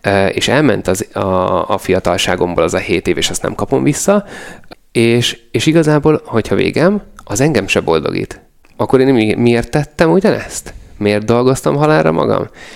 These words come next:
Nyilván ez a kérdés vezetett oda, hogy, ö, hogy olyan szemlélettel dolgozom, hogy amit nem kell embernek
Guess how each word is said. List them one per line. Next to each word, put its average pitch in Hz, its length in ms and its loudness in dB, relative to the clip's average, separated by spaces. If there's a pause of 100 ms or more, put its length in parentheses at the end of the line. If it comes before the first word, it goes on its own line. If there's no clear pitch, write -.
(100)
Nyilván 117 280 4
ez 110 100 2
a 107 80 2
kérdés 104 380 0
vezetett 98 460 0
oda, 135 300 2
hogy, 110 440 0
ö, 107 260 4
hogy 113 260 0
olyan 98 180 2
szemlélettel 101 720 -2
dolgozom, 104 460 0
hogy 110 120 0
amit 107 260 -2
nem 110 200 -2
kell 98 200 -4
embernek 98 460 -4